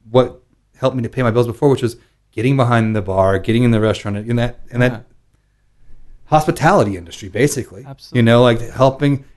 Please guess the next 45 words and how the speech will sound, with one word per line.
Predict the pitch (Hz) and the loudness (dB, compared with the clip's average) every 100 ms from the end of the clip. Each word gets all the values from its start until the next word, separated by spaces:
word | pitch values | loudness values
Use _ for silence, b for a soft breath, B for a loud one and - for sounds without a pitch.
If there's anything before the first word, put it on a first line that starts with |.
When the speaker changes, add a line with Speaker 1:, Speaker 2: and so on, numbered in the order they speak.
| - | -4
Speaker 1:
And | |
I | 143 | 0
think | 180 | 2
when | 156 | 4
you're | 151 | 4
in | 151 | 4
a | |
band, | 113 147 202 143 | 2 2 2 0
you're | 170 | -4
still | - 190 214 | -2 2 2
in | |
the | 135 | 2
hospitality | 98 95 92 104 90 92 | -2 -12 -14 -12 -12 -12
industry. | 87 87 - | -16 -20 -18
Speaker 2:
Sure. | 190 339 - | -16 -16 -14
Oh, | 175 226 | -14 -4
Speaker 1:
You | 120 | 0
know | 127 | 2
what | |
I | |
Speaker 2:
yeah. | 139 | 4
Speaker 1:
mean? | 139 | 6
You're, | 131 - | 4 2
you're, | 127 135 131 | 2 2 2
you're | 117 143 | 2 2
providing | 139 117 120 135 127 | 2 2 4 4 0
the | 123 | 0
entertainment. | 127 123 165 202 101 - | 0 0 2 0 0 -4
Speaker 2:
You're | 139 131 | -6 -4
a | 120 | -2
host. | 151 165 160 - | 0 0 -2 -8
You're | 127 | 0
Speaker 1:
You're | 135 139 | 4 4
Speaker 2:
driving | 135 131 | 0 -8
people | 139 139 139 | -12 -10 -8
to | 135 | -8
drink | 127 131 143 - | -2 0 0 -2
on | 147 | -8
purpose. | 139 143 - - 214 180 - - | -8 -10 -6 0 0 0 0 2
<laughs> | |
You | 180 | 4
know? | |
Speaker 1:
Yeah. | 147 185 262 - - - - | 6 4 2 -4 -10 -20 -4
And | 127 | -2
so, | 127 156 143 143 139 135 | 0 4 4 6 2 0